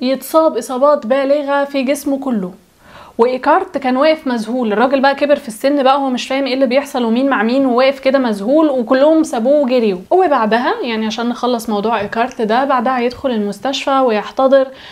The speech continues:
و، آم، يعني المفروض هو كان يتضايق يعني من أسلوب تعامل هتلر معاه، لكن الراجل، آه، أشاد لهتلر و، و، و، وقعد يوصي الناس بوصايا إنه: "امشوا ورا ده،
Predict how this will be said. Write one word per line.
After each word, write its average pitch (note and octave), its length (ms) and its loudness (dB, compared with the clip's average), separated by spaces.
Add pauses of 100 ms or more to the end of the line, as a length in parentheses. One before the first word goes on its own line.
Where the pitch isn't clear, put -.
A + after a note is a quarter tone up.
(160)
و، G#3+ 120 -2
آم، G#3+ 1000 -2
يعني C4 220 0
المفروض D#4 320 4
هو D#4 120 4
كان B3+ 160 -4
يتضايق B3+ 460 0
يعني A#3 200 -6
من A3 140 -6
أسلوب C4 300 -8
تعامل A#3 360 -4
هتلر A#3 280 -4
معاه، G#3+ 180 -2
لكن A#3 360 -2
الراجل، A#3 340 0 (360)
آه، G3 160 -4
أشاد B3 280 0
لهتلر A#3 480 -2
و، G3+ 60 -2 (380)
و، F#3+ 340 -6
و، G3+ 260 -6 (160)
وقعد G#3+ 300 -2
يوصي G#3+ 600 -2
الناس A3 300 0
بوصايا G#3 720 0
إنه: G3 220 -6
"امشوا A3+ 320 -4
ورا G3+ 200 0
ده، G#3+ 200 0